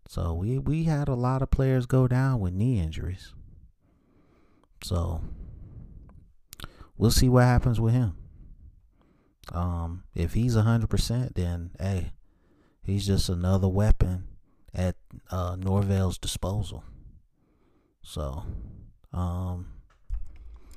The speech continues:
we'll see what happens. Okay, final segment for this episode. Has Florida State strength and conditioning improved?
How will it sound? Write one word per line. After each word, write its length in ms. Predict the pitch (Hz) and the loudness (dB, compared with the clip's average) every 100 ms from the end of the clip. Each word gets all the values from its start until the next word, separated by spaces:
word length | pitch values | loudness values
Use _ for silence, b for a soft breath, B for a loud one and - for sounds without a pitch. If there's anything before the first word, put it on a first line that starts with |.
| B B B B B - | B B B B B -4
we'll 140 | 101 | -2
see 180 | - 117 | -2 0
what 160 | 117 | 0
happens. 580 | 123 127 - - - - - - - - B B B B B B B B B B - - - - | 0 0 -2 -10 -12 -10 -10 -10 -12 -16 B B B B B B B B B B -20 -20 -18 -6
Okay, 320 | - - 120 | -4 2 2
final 360 | 123 107 110 110 | 4 2 2 2
segment 460 | - 120 117 113 107 | 2 2 2 -2 -2
for 120 | 113 | 0
this 220 | 113 - | 0 2
episode. 580 | 123 95 - 87 82 82 | 0 -2 -2 0 0 0
Has 420 | 92 92 85 - | 0 0 -2 -4
Florida 400 | - 113 113 110 | 0 6 8 6
State 320 | - 110 107 | 2 0 0
strength 320 | - 113 110 | 0 2 2
and 120 | 113 104 | 0 0
conditioning 600 | 98 104 107 - 101 98 | 0 2 2 2 0 0
improved? 760 | 95 - 104 95 78 - - | 4 6 6 2 -2 -4 -2